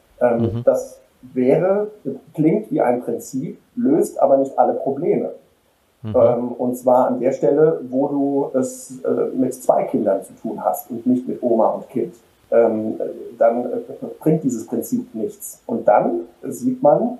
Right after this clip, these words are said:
Speaker 1: es geht wieder um die Einzelfälle, die du untersuchen musst. Und für jeden Einzelfall brauchst du eine eigene Lösung.
Speaker 2: Ja, also ich hab immer noch ein bisschen das Problem, ob wir im Leben nicht eigentlich doch immer mit Einzelfällen zu tun haben. Also natürlich kann man, äh, ist, ist das, was du jetzt aufzeigst, ganz richtig. Es geht,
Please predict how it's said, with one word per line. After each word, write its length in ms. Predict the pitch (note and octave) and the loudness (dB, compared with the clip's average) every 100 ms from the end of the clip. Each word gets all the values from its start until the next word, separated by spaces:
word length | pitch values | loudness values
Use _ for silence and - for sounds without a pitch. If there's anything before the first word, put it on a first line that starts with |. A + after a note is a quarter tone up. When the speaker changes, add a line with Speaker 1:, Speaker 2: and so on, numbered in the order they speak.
| - | -8
Speaker 1:
es 180 | A#2 | -8
geht 240 | B2+ B2+ B2 | 0 0 0
wieder 440 | A#2+ B2 D3+ - | 0 4 4 4
um 120 | B2 | -2
die 160 | B2+ - | -2 2
Einzelfälle, 720 | A2+ E3+ - - - - D#3+ C3 | 4 2 0 -4 -2 0 0 0
die 80 | |
du 160 | B2+ B2 | -2 -2
untersuchen 520 | A#2 A#2 B2 A#2 A2 | -2 -2 -2 -4 -4
musst. 380 | G#2 B2+ - - - | -2 0 -2 -8 -10
Und 200 | A#2+ A2+ | -8 -6
für 80 | A#2+ | -6
jeden 320 | - G#3 G#3 | 0 0 0
Einzelfall 600 | - A#2+ B2+ - C3 B2+ | 0 0 -2 2 2 4
brauchst 320 | - G#2 - | 4 2 2
du 180 | C3 A#2+ | -2 -2
eine 260 | G#2+ A2+ - | 0 -2 0
eigene 240 | G#2 G#2 G2+ | -2 -2 -12
Lösung. 260 | F2+ - - - _ - - - - - | -16 -18 -20 -20 _ -20 -18 -18 -20 -4
Speaker 2:
Ja, 260 | A2+ G#2+ A2 - _ | 2 2 2 -2 _
also 300 | C3 G#2 G#2+ | -4 2 2
ich 240 | A#2 A2+ C#3 | 2 0 0
hab 160 | B2+ | 0
immer 260 | - C3+ C3 | 0 0 2
noch 140 | B2+ | 2
ein 60 | B2 | 2
bisschen 260 | C3 - B2+ | 0 2 0
das 120 | - | -2
Problem, 540 | - A2 A#2+ C3 C3 - - | -2 0 4 4 2 -2 -6
ob 180 | B2 A#2+ | -2 2
wir 220 | A#2+ A#2 | 4 4
im 160 | B2 A2 | 2 2
Leben 440 | G#2+ A#2+ B2+ B2 | 2 4 2 2
nicht 240 | A#2 A2+ - | -2 -2 0
eigentlich 440 | A#2 A#2+ - A2 | 0 0 0 -2
doch 300 | - B2+ - - | 2 0 0 -6
immer 280 | C#3+ C#3 A#2+ | 2 4 6
mit 200 | F#2+ - | 4 0
Einzelfällen 840 | G#2+ F2+ F2+ - F2+ - F#2+ F2+ | -2 -2 -4 -8 -8 -2 -2 -2
zu 140 | - - | -4 -8
tun 340 | - G#2 F#2 | -6 -6 0
haben. 160 | F2+ F#2 | 0 2
Also 220 | A2 A2+ | 2 2
natürlich 440 | A#2 - D3+ D3 | 0 0 0 0
kann 160 | - B2+ | 0 0
man, 200 | A#2+ B2 | 2 0
äh, 240 | A#2 G#2+ A2+ | 2 2 2
ist, 140 | A2+ | -2
ist 300 | - - - | -2 -4 0
das, 180 | C3 - | -2 0
was 140 | C3+ | -2
du 100 | - | 0
jetzt 180 | B2 - | 0 2
aufzeigst, 520 | A2+ C3 - A#2+ - | 0 0 0 0 2
ganz 280 | G#2+ A2 - | -2 -2 0
richtig. 440 | A#2 - G2 F#2 | -2 0 -6 -4
Es 160 | - - | -6 -2
geht, 280 | A2+ A#2 | 0 0